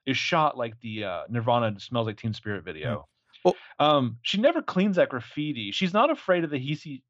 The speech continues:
Speaker 1: he said, she said nature of it. "Who do you think they're gonna believe?" she says to him. It's like, okay, then there's no,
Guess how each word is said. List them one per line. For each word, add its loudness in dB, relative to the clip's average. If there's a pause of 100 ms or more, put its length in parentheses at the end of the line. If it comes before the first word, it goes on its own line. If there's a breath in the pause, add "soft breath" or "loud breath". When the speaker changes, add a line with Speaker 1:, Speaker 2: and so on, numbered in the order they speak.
Speaker 1:
he -6
said, 4
she -2
said 0
nature 0
of 2
it. 0
"Who 4
do 4
you 4
think 0
they're 0
gonna 4
believe?" 0
she -6
says 0
to -4
him. -2 (400 loud breath)
It's 2
like, 4 (400)
okay, 4
then 2 (200)
there's 2
no, 2